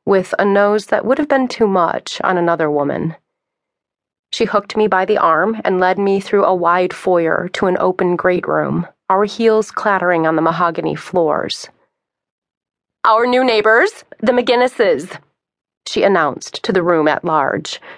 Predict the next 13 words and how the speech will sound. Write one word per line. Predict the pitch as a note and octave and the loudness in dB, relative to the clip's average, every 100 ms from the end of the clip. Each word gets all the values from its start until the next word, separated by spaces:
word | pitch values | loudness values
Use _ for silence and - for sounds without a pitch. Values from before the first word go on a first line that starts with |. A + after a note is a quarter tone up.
| _ - | _ 0
where | A3+ G#3+ | 2 2
at | G#3+ | 0
least | G#3+ A3 - | 0 -2 -2
a | G3+ F#3+ | 0 2
dozen | F#3+ F#3+ F#3+ | 0 0 0
couples | - F#3 E3 D3+ F3 | 0 0 0 0 -2
were | - F3 | -2 0
gathered | F#3+ F3 F3 E3 | 0 0 0 0
in | E3 | -2
polite | E3 - F3+ E3+ - - | -2 0 0 0 -4 -4
clusters. | F#3 E3+ - C#3+ - F3+ - - _ _ _ _ _ _ _ _ _ _ _ _ _ _ - | -2 -4 -4 -6 -4 -6 -10 -16 _ _ _ _ _ _ _ _ _ _ _ _ _ _ -6
Everyone | A3 A3 G#3 G3+ | 0 2 2 0
turned, | - G3+ F#3+ G3 G3+ | -2 0 2 2 -2